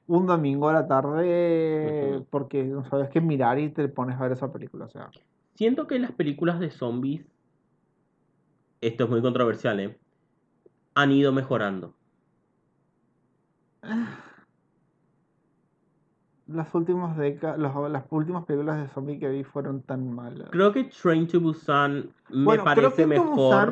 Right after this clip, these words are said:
Speaker 1: Busan es la mejor,
Speaker 2: ¿Entendés?
Speaker 1: es una de las mejores películas de zombie. Y ahí nos paramos. Porque después de eso las otras como que... Ah. Y tengo que poner también punto en, em,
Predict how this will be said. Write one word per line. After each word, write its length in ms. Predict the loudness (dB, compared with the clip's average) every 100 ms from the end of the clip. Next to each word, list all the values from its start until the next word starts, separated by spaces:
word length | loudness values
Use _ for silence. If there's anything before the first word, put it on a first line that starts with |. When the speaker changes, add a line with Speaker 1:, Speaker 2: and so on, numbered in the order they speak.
| -2
Speaker 1:
Busan 40 | -6
es 140 | -4
la 100 | 0
mejor, 600 | 0 -2 -2 0 0 -2 -10
Speaker 2:
¿Entendés? 580 | -6 -2 -2 0 -2 -2 -2
Speaker 1:
es 100 | -2
una 140 | -2
de 60 | -4
las 120 | -4
mejores 300 | -2 -2 0
películas 320 | -4 -6 -6
de 80 | -6
zombie. 500 | -2 -2 0 -4 -8 _ _ _ _ _ _ 0
Y 480 | 2 4 2 0 0
ahí 260 | 2 2
nos 180 | 2 -2
paramos. 760 | 0 2 2 2 0 -4 -8 -20 _ _ _ _ _ _ _
Porque 380 | -4 -4 -2 -2
después 480 | -2 -6 -4 -4 -2
de 140 | -4
eso 180 | -4 -6
las 160 | -6
otras 320 | -4 -6 -8 -12
como 240 | -16 -14
que... 80 | -16 -18 -14
Ah. 360 | -10 -8 -10 -16 -20 _ _ _ _ _
Y 320 | -6 -4 -2 2
tengo 320 | 2 4 2
que 120 | 0
poner 340 | 0 0 0 0
también 640 | -2 0 -2 -2 -4 -6
punto 840 | -8 -2 -2 -2 0 2 4 2 0
en, 640 | -4 -2 -2 -2 -4 -4 -10 -20 _ _ _ _ _
em, 920 | -2 2 2 2 2 0 -4 -6 -8